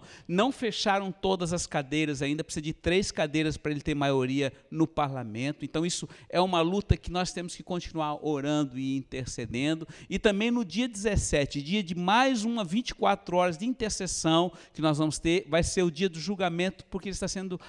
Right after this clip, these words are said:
acusado de corrupção. Bem, aí vocês podem falar: "Pastor, mas vocês estão envolvidos com política em Israel?"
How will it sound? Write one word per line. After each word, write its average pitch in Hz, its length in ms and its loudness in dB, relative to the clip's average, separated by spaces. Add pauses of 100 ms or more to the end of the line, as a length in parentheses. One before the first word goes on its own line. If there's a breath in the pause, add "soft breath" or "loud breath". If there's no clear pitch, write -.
(120)
acusado 170 920 2
de 156 260 -2
corrupção. 175 840 2 (380 loud breath)
Bem, 240 140 4
aí 247 120 2
vocês 277 160 -2
podem 269 240 2
falar: 240 280 2
"Pastor, 320 380 -4
mas 339 120 0
vocês 277 100 -2
estão 277 140 0
envolvidos 208 500 2
com 190 100 -4
política 160 600 -2
em 151 80 2
Israel?" 135 640 2